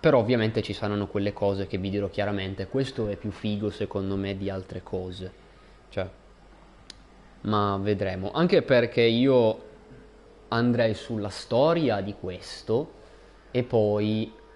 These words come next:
eh, dopo la storia con questa, con l'uno, andrei direttamente al, al due,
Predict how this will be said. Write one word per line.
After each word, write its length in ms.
eh, 580
dopo 640
la 120
storia 760
con 220
questa, 1000
con 200
l'uno, 540
andrei 680
direttamente 1120
al, 760
al 160
due, 360